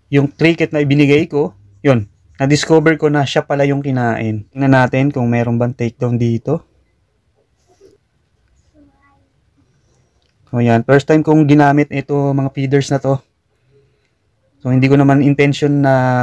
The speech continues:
paramihin itong ating hissing cockroach. So, minsan lang ako nag-order ng ilang piraso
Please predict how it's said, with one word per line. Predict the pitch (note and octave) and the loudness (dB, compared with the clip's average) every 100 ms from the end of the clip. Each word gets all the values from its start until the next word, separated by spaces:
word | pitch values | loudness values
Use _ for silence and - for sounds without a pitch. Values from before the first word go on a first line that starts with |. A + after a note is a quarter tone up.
| B2 A#2+ A#2+ | 0 -2 -2
paramihin | C3 C3 C#3+ C#3 C3 C3 | 0 4 4 4 2 2
itong | B2 A#2+ B2+ B2 B2 B2 - _ _ _ _ _ _ _ _ - | -2 -2 -4 -2 -2 -4 -8 _ _ _ _ _ _ _ _ -4
ating | B2+ C#3+ C3+ C3 B2 | -2 0 0 0 0
hissing | E3+ F3+ E3+ | 0 2 2
cockroach. | D3+ C3+ C3 D3 - - | 2 0 -2 -8 -8 -12
So, | B2+ B2 | -10 -4
minsan | C#3 D3 D#3 | -4 -4 -2
lang | D#3 | -2
ako | D#3+ | 0
nag-order | D#3 D3+ D3 D3 D3+ | 0 2 2 2 2
ng | C#3+ | 0
ilang | C#3+ C#3 | -2 -2
piraso | C#3+ C3 C3 C#3+ | -2 0 0 -4